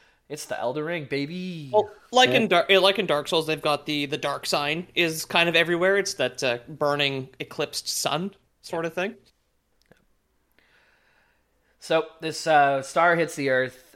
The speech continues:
Speaker 1: and, like, it's kind of vague on, like, does the star land and this is what causes the first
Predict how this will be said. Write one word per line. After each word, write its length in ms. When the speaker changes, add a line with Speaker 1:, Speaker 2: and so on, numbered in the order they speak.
Speaker 1:
and, 500
like, 180
it's 160
kind 200
of 120
vague 320
on, 240
like, 300
does 300
the 100
star 380
land 460
and 120
this 160
is 120
what 180
causes 520
the 120
first 380